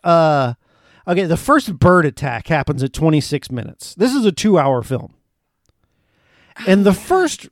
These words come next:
Speaker 1: that's when she's on the boat and the one bird attacks, right?
Speaker 2: Right.
Speaker 1: It takes fifty-two minutes for an all-out attack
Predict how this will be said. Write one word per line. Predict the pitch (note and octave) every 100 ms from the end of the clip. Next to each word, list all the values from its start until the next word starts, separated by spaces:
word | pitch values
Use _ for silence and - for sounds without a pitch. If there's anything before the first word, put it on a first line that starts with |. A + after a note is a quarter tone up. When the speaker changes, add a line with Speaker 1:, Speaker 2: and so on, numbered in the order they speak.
| _
Speaker 1:
that's | E3+ C3+ A3 -
when | A3
she's | F#3 D#3+
on | F3 F3
the | E3
boat | D3+ C#3 C3
and | - C3+
the | B2
one | A#2 E3 D#3+
bird | C#3+ C3 A2+
attacks, | - B2+ F#2 -
right? | B2+ B2 - _ _ _ _ -
Speaker 2:
Right. | G#3 C#3+ F2 _
Speaker 1:
It | C4 C4+
takes | A3+ G3 - -
fifty-two | - - C4 - - A3+ - A3+ A3
minutes | E3+ F3 D3 - -
for | - D3+
an | D3 -
all-out | D#3+ E3 F3+ F3+ D#3+ D3 C#3+ C3+ -
attack | C#3 D3+ D3 C3 -